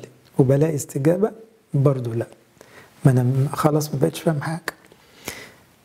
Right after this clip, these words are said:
بقيت متشكك، ما يمكن صدف."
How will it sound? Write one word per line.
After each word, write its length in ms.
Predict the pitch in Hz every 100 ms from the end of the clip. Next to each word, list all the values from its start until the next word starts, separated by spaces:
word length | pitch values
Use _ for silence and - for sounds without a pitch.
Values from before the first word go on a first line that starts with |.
| _ -
بقيت 240 | 120 131
متشكك، 640 | 156 147 - 147 - - -
ما 100 | 143
يمكن 380 | 143 165 143 139
صدف." 500 | 127 139 127 123 -